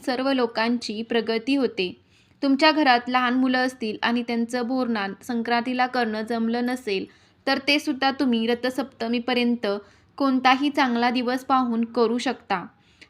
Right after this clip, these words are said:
ज्यांना मकर संक्रांतीच्या दिवशी सुगड पूजा करायला जमली नाही, अशा महिला रथसप्तमीला सुद्धा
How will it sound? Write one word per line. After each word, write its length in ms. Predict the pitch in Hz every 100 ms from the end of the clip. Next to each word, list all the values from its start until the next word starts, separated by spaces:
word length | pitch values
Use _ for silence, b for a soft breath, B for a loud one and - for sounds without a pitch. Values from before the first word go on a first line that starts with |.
| b
ज्यांना 280 | 262 269 285
मकर 320 | 302 269 262
संक्रांतीच्या 760 | 277 285 254 254 247 254 247 269
दिवशी 400 | 254 269 269 226
सुगड 360 | - 240 262 277
पूजा 360 | 277 269 247
करायला 480 | 254 254 226 226 233
जमली 380 | 226 233 226 254
नाही, 380 | 262 240 208 202 b b b
अशा 300 | - 254 285
महिला 420 | 277 277 262 214 214
रथसप्तमीला 880 | 233 247 262 277 - - 240 240 240
सुद्धा 380 | 254 240 208 233